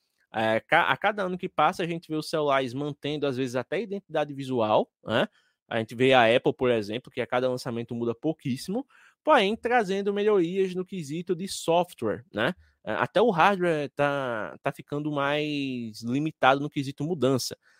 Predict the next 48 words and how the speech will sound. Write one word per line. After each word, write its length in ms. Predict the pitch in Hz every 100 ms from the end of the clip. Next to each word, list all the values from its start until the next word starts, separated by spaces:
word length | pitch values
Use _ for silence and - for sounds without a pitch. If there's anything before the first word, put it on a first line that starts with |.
| _
A 100 | -
gente 140 | 147 147
tem 100 | 147
sempre 220 | 143 139
a 20 |
mesma 240 | 131 120 120
quantidade 360 | 123 107 107
de 40 | 107
armazenamento, 680 | 113 104 131 220 185 143 127
a 40 |
mesma 220 | 117 117
quantidade 300 | 107 117 110
de 60 | 110
memória 340 | 110 107 120
ram, 320 | 185 160 139 - _ _
o 80 | 127
processador 600 | - 139 147 - 143 131
pra 140 | -
maioria 400 | 139 135 139 131
dos 120 | 123 -
produtos 440 | - 127 117 -
é 100 | 113
o 60 | 160
mesmo, 500 | 139 131 117 110 - _ _
né? 240 | 104 131 - _ -
Então 100 | 143
a 40 |
gente 100 | 147
não 80 | 196
tem 160 | - 190
aquela 260 | 185 185
mudança 560 | 175 170 127 175 180 165
discrepante 840 | 156 - 165 156 - 147 165 143
que 80 | 156
a 60 | 135
gente 220 | 147 -
tinha 240 | - 156
antes, 500 | 147 131 139 135 120
até 280 | 113 117 127
com 140 | -
questões 340 | 131 131 - 131
de 100 | 123
design, 480 | 156 127 123 139 120
com 80 | 120
questões 280 | 120 - 123
de 60 |
tecnologias 720 | 127 123 131 135 135 113 120 110
embarcadas. 640 | 117 123 - 107 101